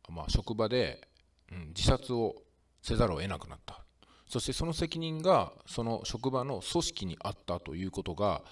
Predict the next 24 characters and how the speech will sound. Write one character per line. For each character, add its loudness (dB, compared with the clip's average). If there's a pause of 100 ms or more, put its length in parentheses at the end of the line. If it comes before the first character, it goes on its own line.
(220)
ま -6
あ、 -2
は 0
っ -10
き -4
り 4
分 2
か -2
っ -2
た -6
時 -12
に -12
で -2
す 4
ね、 -4 (480)
え -6
ー、 -8
ま 0
あ、 2
そ 2
の -2
職 -4
場 0
に -2